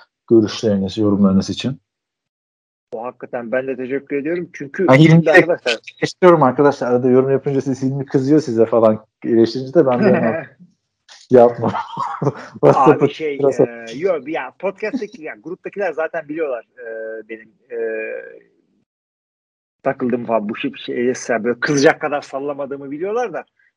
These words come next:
Speaker 2: e, Twitter'da falan, e, beni her gün dinleyen adamlar olmuyor. Çünkü, e, e-sport zamanlarından, e, takipçiler var böyle. Onlar podcast her hafta dinlemeyince, e, ya olayın, olayı çok daha fazla ciddiye alacağımız falan zannediyor. Değil arkadaşlar. Ya,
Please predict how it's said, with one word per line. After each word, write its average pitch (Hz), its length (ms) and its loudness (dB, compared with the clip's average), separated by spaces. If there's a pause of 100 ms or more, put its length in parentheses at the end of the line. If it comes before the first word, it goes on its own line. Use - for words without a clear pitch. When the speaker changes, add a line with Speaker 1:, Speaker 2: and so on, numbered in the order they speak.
Speaker 2:
e, 127 120 -12
Twitter'da 190 480 -8
falan, 208 380 -10
e, 151 100 -20 (720)
beni 160 280 -8
her 165 140 -2
gün 170 240 -8
dinleyen 160 280 -8
adamlar 165 320 -4
olmuyor. 165 320 -8
Çünkü, 143 300 -10 (420)
e, 120 200 -14 (180)
e-sport 165 500 -8
zamanlarından, 165 760 -4 (160)
e, 151 40 -14 (120)
takipçiler 127 580 -8
var 117 240 -6
böyle. 135 320 -4 (360)
Onlar 160 420 0
podcast 175 440 -6
her 160 100 -4
hafta 185 260 -4
dinlemeyince, 190 640 -10 (380)
e, 131 240 -8 (460)
ya 135 100 -10 (120)
olayın, 170 320 -4
olayı 170 340 -2
çok 165 220 -18
daha 175 120 -2
fazla 156 260 -8
ciddiye 139 320 -4
alacağımız 156 360 -6
falan 160 180 -8
zannediyor. 180 380 -12
Değil 240 200 -8
arkadaşlar. 123 480 -10
Ya, 113 120 -14